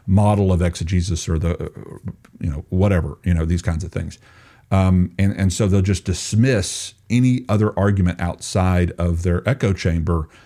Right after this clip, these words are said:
and not even entertain it. And, and my goal a lot of times on the program is just to get people to the point where they can say, "I see both the duck and the rabbit now. I, I get what you're saying. It's not so far-fetched as I thought it was beforehand, now that I understand where you're coming from."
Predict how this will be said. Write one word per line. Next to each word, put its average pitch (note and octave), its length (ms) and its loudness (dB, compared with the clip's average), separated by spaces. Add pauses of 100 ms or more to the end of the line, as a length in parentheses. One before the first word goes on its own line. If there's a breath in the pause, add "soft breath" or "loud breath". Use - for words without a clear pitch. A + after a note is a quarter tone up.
(260 soft breath)
and G2 80 4
not F#2+ 180 4
even F2+ 200 2
entertain F2 480 0
it. D2+ 160 -6 (500 soft breath)
And, F#2+ 300 2 (140)
and F#2+ 100 4
my F3 160 2
goal F#2+ 400 2
a - 20 0
lot G#2+ 120 2
of A#2+ 80 -2
times A#2 160 0
on G2 100 2
the F2 60 0
program A#2+ 420 0
is F2 160 0
just C3 240 -2
to A2 80 -4
get A#2 160 0
people A2+ 280 -2
to G2+ 100 -2
the F#2 80 -2
point A#2 320 -2
where G2 80 2
they G2 100 2
can F#2+ 160 0
say, F2+ 240 0
"I B2+ 100 0
see F#3 260 -4
both A2+ 200 2
the - 80 0
duck G2 220 2
and F2 100 0
the E2 40 0
rabbit F2 280 0
now. C#2+ 180 -6
I, E2+ 140 -4
I G2 60 0
get G2+ 340 0
what A2 180 -2
you're F#2 140 2
saying. F2 440 0
It's D#2 180 -4
not G#2+ 240 0
so G2+ 240 0
far-fetched G2 720 -2
as F2 100 -2
I F#2 120 0
thought F#2 280 0
it - 100 -8
was E2+ 300 -2
beforehand, E2+ 720 0 (320 soft breath)
now G2 320 4
that F#2 140 2
I F#2 100 2
understand F2+ 540 0
where E2+ 100 2
you're D#2 120 -2
coming F2 320 2
from." C#2+ 380 -8